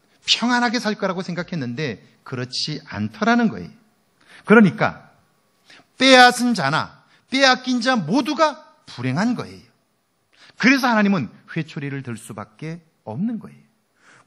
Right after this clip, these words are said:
불행에서 건져내기 위하여 심판을 주저하지 않는 거예요. 여러분, 이게 특별한 그런 사람들만의 이야기인가요?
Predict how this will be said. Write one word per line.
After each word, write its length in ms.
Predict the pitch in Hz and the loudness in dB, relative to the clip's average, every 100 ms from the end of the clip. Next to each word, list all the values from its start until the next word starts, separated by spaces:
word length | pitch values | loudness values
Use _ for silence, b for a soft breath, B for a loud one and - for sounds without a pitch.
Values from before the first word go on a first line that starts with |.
| - | -2
불행에서 540 | 156 196 202 190 208 | 4 6 6 2 0
건져내기 580 | - 196 226 240 220 247 | 4 6 6 6 6 6
위하여 360 | 208 214 202 - | 6 4 2 -4
심판을 840 | - - 277 302 247 247 190 - - | -12 -6 -4 0 2 2 2 -2 -12
주저하지 460 | - 139 120 110 127 | -14 -12 -12 -12 -12
않는 280 | 156 190 | -10 -10
거예요. 200 | 180 - - _ _ _ _ _ _ _ _ - | -12 -18 -20 _ _ _ _ _ _ _ _ -4
여러분, 220 | 170 190 | -2 0
이게 440 | 147 151 131 80 _ _ _ _ _ _ _ _ _ _ _ _ _ _ _ - | -2 -4 -6 -8 _ _ _ _ _ _ _ _ _ _ _ _ _ _ _ -20
특별한 720 | - _ _ 208 170 175 - | -20 _ _ -8 -6 -6 -8
그런 220 | - 147 | -10 -12
사람들만의 680 | 147 - 143 131 131 117 135 | -12 -12 -12 -10 -10 -10 -10
이야기인가요? 640 | 107 107 113 123 117 151 | -10 -12 -12 -12 -12 -14